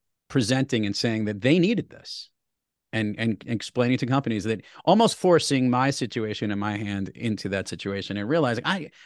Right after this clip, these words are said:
almost to the point that I was blind to the fact to say that I didn't understand why they weren't seeing the value of what this was. So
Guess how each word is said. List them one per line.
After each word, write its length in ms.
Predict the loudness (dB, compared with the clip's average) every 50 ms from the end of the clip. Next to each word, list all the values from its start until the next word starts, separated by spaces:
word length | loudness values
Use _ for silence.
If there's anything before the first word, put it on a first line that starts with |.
| -2 _
almost 360 | 6 8 10 10 8 6 4
to 80 | 2 2
the 80 | 2
point 180 | 4 4 2 4
that 100 | 4 4
I 40 | 4
was 100 | 4 2
blind 320 | 2 2 4 4 4 2
to 40 | 0
the 60 | -2
fact 280 | -2 -2 -2 -2 -2 -4
to 60 | -6
say 140 | -4 -4 -2
that 160 | -2 -2 -2
I 60 | 0
didn't 160 | -2 0 0
understand 400 | 0 0 0 0 0 -2 -2 -2
why 120 | 0 -2 -2
they 260 | -2 -2 -2 -2 -4 -4
weren't 300 | -2 -2 0 0 0 0
seeing 180 | 0 0 0
the 80 | 0 0
value 300 | 0 -2 -2 -2 -2 -4
of 80 | -4 -4
what 180 | -6 -6 -6
this 160 | -8 -10 -10
was. 380 | -10 -12 -14 -14 -16 -16 -18 -18 _ _ _ _ _ _ _ _ _ _ _ _ _
So 380 | -2 2 2 4 4 2 0